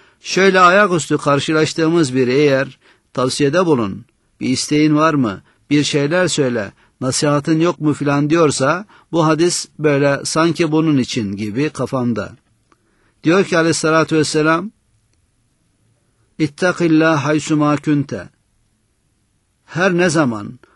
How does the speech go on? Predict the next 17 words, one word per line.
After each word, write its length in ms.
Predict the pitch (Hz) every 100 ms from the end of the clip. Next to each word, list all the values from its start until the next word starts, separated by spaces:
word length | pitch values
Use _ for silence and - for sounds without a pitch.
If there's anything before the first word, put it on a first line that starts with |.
| _
hangi 400 | - 190 180 156
konumda, 640 | - 143 143 135 127 104
ne 240 | 110 170 160
durumda 320 | 160 175 165
olursan 480 | 147 170 156 135 117
ol, 260 | 135 165 147 - _
kesinlikle 640 | - 160 185 185 196 147 139
ama 240 | 120 127
mutlaka 640 | 160 190 160 151 160 170 165 - _
Allah'a 460 | 147 151 160 151 165
karşı 340 | 156 143 165
gelmekten 600 | 147 143 151 147 151 151
sakın 400 | 143 147 165 151
ve 80 | 123
kork, 300 | - 123 -
takvalı 480 | 143 139 151 147 143
ol. 240 | 104 90